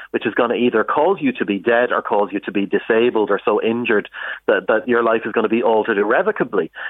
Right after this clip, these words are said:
And his thing was, "Well, look, that's the gamble that we are prepared to take. You work hard, you live fast, and if that means that you die young, so be it.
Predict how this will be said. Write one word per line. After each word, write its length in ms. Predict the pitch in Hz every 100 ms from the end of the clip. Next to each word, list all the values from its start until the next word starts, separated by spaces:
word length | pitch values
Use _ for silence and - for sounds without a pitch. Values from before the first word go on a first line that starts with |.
| -
And 100 | 165
his 140 | 170 208
thing 200 | 202 170
was, 120 | 139 135
"Well, 80 | 131
look, 240 | 127 -
that's 240 | 156 170 - -
the 80 | 120
gamble 720 | - 127 156 180 143 92 92 _ - -
that 180 | 135 123
we 160 | 123 117
are 120 | 123
prepared 500 | - - 110 92 92
to 80 | 113
take. 420 | - 202 - - - - -
You 120 | 120
work 340 | 131 220 240
hard, 460 | - 104 101 107 107 - - -
you 100 | 208
live 240 | 113 175 - -
fast, 360 | 107 104 - -
and 80 | 107
if 140 | -
that 180 | 156 110
means 240 | 147 123 -
that 60 |
you 160 | 104 110
die 260 | 98 104 104
young, 340 | 101 101 98 - -
so 220 | 101 95
be 240 | - 98
it. 100 | 87